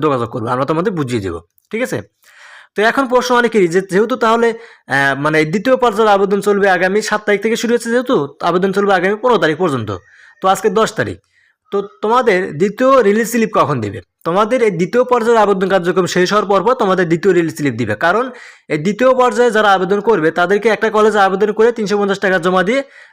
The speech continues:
আবেদনটি রিসিভ করায় নিতে হবে। রিসিভ করিয়ে নিয়ে তারপরে তোমাদের যখন সেকেন্ড রিলিজ স্লিপ দিবে, তখন তাদেরকেও ওই একইভাবে তোমাদের সাথে সেকেন্ড রিলিজ স্লিপে পাঁচটি কলেজে অ্যাপ্লাই করতে হবে। অর্থাৎ তারা যে এখন যে প্রাইমারি একটা কলেজ সিলেকশন করে আবেদন করবে, ওই কলেজ থেকে কোনো রেজাল্টই প্রকাশ করবে না,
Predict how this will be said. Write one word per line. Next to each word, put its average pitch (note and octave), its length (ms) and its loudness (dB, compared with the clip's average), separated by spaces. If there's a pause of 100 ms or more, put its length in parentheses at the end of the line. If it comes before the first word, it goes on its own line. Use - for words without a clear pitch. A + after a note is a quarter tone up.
আবেদনটি F3+ 500 0
রিসিভ F#3 320 -2 (180)
করায় F#3+ 260 2
নিতে D#3+ 140 -2
হবে। G2 220 -4 (540)
রিসিভ E3+ 320 -2 (180)
করিয়ে G#3+ 260 4
নিয়ে A3+ 240 2 (200)
তারপরে G3+ 340 2
তোমাদের G#3 320 2
যখন F3+ 240 0
সেকেন্ড F3+ 340 -2
রিলিজ A#3+ 220 -2
স্লিপ A#3 240 -4
দিবে, B3+ 160 2 (380)
তখন G3 260 0
তাদেরকেও G#3+ 440 2 (300)
ওই F3 140 0 (160)
একইভাবে A3+ 340 2
তোমাদের G3 380 0
সাথে G3+ 180 -4
সেকেন্ড F#3 340 -2
রিলিজ F#3+ 180 0
স্লিপে G3 260 -2 (120)
পাঁচটি F#3 220 -2
কলেজে D#3 260 2
অ্যাপ্লাই C#3 260 -2
করতে F3+ 180 -4
হবে। A2 160 0
অর্থাৎ D#3 260 0 (420)
তারা E3+ 200 2
যে G#3+ 100 0
এখন G#3+ 240 0
যে A3 80 0
প্রাইমারি G#3 520 0
একটা F#3+ 140 -4
কলেজ F#3+ 280 0
সিলেকশন G3 380 -2
করে G3 140 0
আবেদন F3+ 320 0
করবে, A3+ 240 0
ওই F#3+ 80 2
কলেজ G3 280 -2
থেকে G#3+ 140 2
কোনো G#3 180 0 (120)
রেজাল্টই F#3+ 280 0
প্রকাশ D3+ 280 0
করবে C3 220 -2
না, G#2+ 120 -8